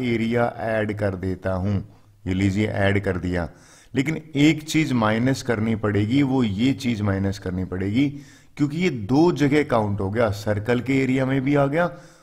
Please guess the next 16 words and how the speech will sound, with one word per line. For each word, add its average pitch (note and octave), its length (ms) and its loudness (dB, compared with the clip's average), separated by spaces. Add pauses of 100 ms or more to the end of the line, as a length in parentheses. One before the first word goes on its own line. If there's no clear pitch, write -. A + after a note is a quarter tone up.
(280)
और C#3+ 340 2
ट्रायंगल G2+ 380 2
के F#2 120 -2
में। F#2 220 0 (380)
तो C#3 100 4
माइनस B2 720 4
में A#2+ 220 2
मुझे A#2 460 2
सेक्टर - 840 -2
का C3+ 200 0 (140)
एरिया G#2 420 0
करना F#2 320 -6
पड़ेगा। E2 440 -12 (680)
सेक्टर G2+ 460 -2
का A#2+ 140 0
एरिया, G#2 420 0